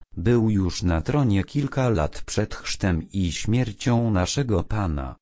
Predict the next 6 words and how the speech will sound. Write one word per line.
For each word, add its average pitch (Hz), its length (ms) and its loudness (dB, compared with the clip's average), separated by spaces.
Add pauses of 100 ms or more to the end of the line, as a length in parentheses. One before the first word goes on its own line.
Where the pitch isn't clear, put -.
(140)
Ewangelia 82 760 0
Łukasza, 85 680 0
rozdział 92 600 0
drugi, 98 480 0
werset 85 560 -2
pierwszy, 127 760 -4